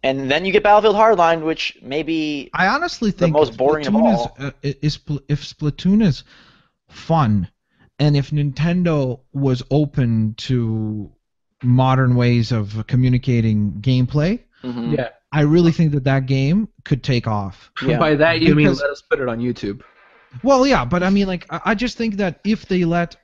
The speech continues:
Speaker 2: because if the game is as charming as it seems, which it seems like it's, like, over nine thousand in terms of charm and just being fun and unique and different and still being fast, but at the same time not ridiculously Twitch gameplay, you know, like, it, it,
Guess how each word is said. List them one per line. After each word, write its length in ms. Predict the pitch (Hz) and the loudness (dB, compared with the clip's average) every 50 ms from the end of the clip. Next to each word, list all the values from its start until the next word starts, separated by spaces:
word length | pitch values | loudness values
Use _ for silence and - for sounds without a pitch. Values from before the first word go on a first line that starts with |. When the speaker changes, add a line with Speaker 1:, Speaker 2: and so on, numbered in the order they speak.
| _ _ 151 | _ _ -8
Speaker 2:
because 260 | 175 175 214 208 170 - | -6 -4 -4 -4 -6 -4
if 180 | 208 240 247 - | -6 -6 -4 -2
the 120 | 330 285 | -4 -4
game 300 | 240 247 233 220 208 185 | -2 -2 -2 0 0 0
is 120 | 175 156 | -2 -2
as 100 | 151 139 | -4 -6
charming 540 | - - - - 165 151 151 160 151 147 143 | -6 -10 -10 -8 -6 -4 -4 -2 -2 -2 -4
as 140 | 139 127 123 | -4 -4 -6
it 100 | 131 - | -8 -10
seems, 260 | - 147 139 123 107 | -8 -6 -6 -6 -6
which 220 | 120 135 147 - - | -6 -6 -6 -6 -8
it 100 | 147 - | -10 -8
seems 260 | - 208 208 190 170 | -6 -4 -4 -2 -4
like 140 | 165 147 - | -4 -6 -8
it's, 100 | 147 131 | -8 -8
like, 120 | 147 131 - - | -8 -8 -6 -6
over 240 | 160 165 135 135 139 | -6 -6 -4 -4 -4
nine 300 | 139 131 131 127 127 113 | -4 -2 -2 -4 -4 -4
thousand 600 | - 139 131 123 113 117 113 120 110 104 110 - - | -2 -2 -2 -2 -2 -4 -4 -2 -2 -2 -2 -2 -2
in 180 | 131 127 120 | -2 -2 0
terms 240 | 101 139 139 127 120 | -2 -2 -4 -4 -4
of 120 | 123 113 | -8 -8
charm 420 | - - 156 151 143 143 143 139 135 | -10 -8 -8 -6 -4 -4 -4 -4 -6
and 100 | 127 117 | -6 -6
just 240 | 127 123 - - 123 | -8 -8 -10 -8 -6
being 200 | 135 127 123 117 | -4 -4 -4 -6
fun 320 | - - 147 143 147 143 | -6 -6 -4 -4 -2 -2
and 100 | 135 123 | -2 -2
unique 440 | 120 120 120 127 147 160 156 131 - | -2 -4 -2 -2 0 0 0 0 -2
and 180 | 127 110 110 104 | -4 -6 -4 -4
different 400 | 143 156 147 - 151 143 135 135 | -4 -4 -4 -4 -4 -4 -4 -4
and 180 | 127 120 107 - - - - - _ | -4 -6 -6 -8 -12 -20 -20 -20 _
still 280 | _ - - - 208 190 | _ -16 -4 -2 0 0
being 220 | 160 185 170 127 | 0 -2 -4 -4
fast, 480 | 107 - - 175 165 170 175 170 - - | -6 -6 -6 -6 -4 -4 -4 -6 -8 -10
but 100 | - 131 | -10 -10
at 60 | 131 - | -10 -10
the 60 | 131 | -8
same 240 | - - 143 143 143 | -8 -6 -6 -6 -6
time 360 | - 139 131 131 127 120 110 - _ _ _ | -6 -6 -6 -4 -4 -6 -6 -10 _ _ _
not 280 | 131 147 143 139 131 131 | -6 -4 -4 -6 -6 -6
ridiculously 720 | 127 131 113 113 156 156 151 - 170 151 143 - 135 123 | -6 -8 -4 -4 -6 -6 -4 -6 -6 -6 -6 -6 -8 -8
Twitch 420 | - - - 139 151 151 - - 143 | -8 -8 -8 -4 -4 -4 -4 -4 -4
gameplay, 680 | 156 156 151 160 156 - 165 156 160 165 160 151 - | -2 0 0 -2 -2 -4 -4 -4 -4 -4 -4 -6 -6
you 100 | 131 139 | -6 -6
know, 300 | 135 135 135 135 131 - _ 101 | -4 -4 -4 -6 -8 -10 _ -10
like, 300 | 120 123 120 107 - _ _ - | -8 -8 -8 -8 -12 _ _ -12
it, 180 | 151 139 - _ _ _ _ _ | -12 -12 -12 _ _ _ _ _
it, 140 | 127 - | -20 -20